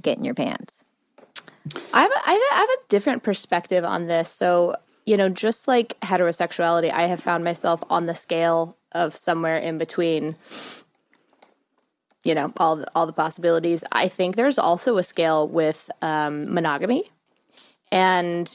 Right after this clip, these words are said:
Speaker 2: you know, we've got, you know, people like Sugar who are really fully empowered with embracing,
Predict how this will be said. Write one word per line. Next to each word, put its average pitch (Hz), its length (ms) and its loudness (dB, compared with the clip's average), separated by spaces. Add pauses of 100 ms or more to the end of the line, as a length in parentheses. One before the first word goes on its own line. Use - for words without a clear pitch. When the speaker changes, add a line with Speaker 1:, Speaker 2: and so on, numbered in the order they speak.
(100)
Speaker 2:
you 190 180 -4
know, 165 160 2
we've 170 300 0
got, 165 320 2 (300)
you 190 120 0
know, 170 100 0
people 170 640 2 (560)
like 160 200 -2
Sugar 185 540 2
who 165 380 0
are 160 220 2
really 165 720 2
fully 175 320 2
empowered 160 580 0
with 165 160 -2
embracing, 160 680 -4